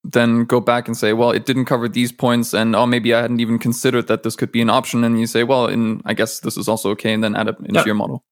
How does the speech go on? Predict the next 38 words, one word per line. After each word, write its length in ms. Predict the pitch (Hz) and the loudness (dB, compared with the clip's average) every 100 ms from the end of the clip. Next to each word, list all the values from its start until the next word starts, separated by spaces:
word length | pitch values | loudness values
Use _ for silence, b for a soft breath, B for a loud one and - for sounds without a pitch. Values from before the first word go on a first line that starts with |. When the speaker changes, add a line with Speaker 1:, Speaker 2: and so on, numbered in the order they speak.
| _ 143 | _ -10
Speaker 1:
Okay. 160 | 143 160 _ _ | -10 -14 _ _
Speaker 2:
Yeah, 180 | 147 - - 156 | 0 0 -2 0
and, 160 | 160 | 2
and, 200 | 170 165 | 2 2
and 140 | 165 156 | 0 0
specifically, 880 | 175 - 185 - 175 175 165 - - | 0 2 2 2 2 4 2 0 -2
uh, 480 | - 147 143 139 147 - | 2 4 4 2 0 -4
it 160 | 160 160 | -4 0
also 260 | 180 - 175 | 2 2 4
allows 360 | 151 147 156 | 6 6 4
you 100 | 151 | -2
to, 460 | 147 - 143 139 139 b b b b _ 147 | -4 -2 0 0 -2 b b b b _ 0
uh, 60 | |
we've 240 | 147 151 143 | 2 4 4
been 140 | 156 | 6
looking 300 | 156 156 175 | 4 4 2
also 260 | 147 147 151 | 2 2 2
a 20 | |
bit 200 | 143 143 | 2 2
at 120 | 143 | -2
trying 260 | - 147 139 | 2 2 0
to 120 | 143 | -4
explicitly 540 | 135 - 160 - 147 139 | -6 -2 -2 0 2 2
block 400 | 131 147 160 170 | 4 4 4 2
behavior, 440 | 147 156 156 147 | 4 4 4 0
but 160 | 139 143 | 0 2
that's, 360 | 143 - - _ | 2 0 -12 _
that's 160 | 139 147 | -4 -2
actually 280 | 139 151 147 | -4 0 2
much 300 | 151 151 - | 4 4 2
more 100 | 139 | 0
difficult 580 | 147 151 143 143 143 - _ _ _ | 0 0 0 0 0 -10 _ _ _
than 160 | 143 143 | 0 6
the 80 | 143 | 6
Speaker 1:
Mm. 40 | |
Speaker 2:
other 120 | 139 | 6
way 160 | 135 131 | 4 4
around. 440 | 135 135 147 147 | 4 4 2 -2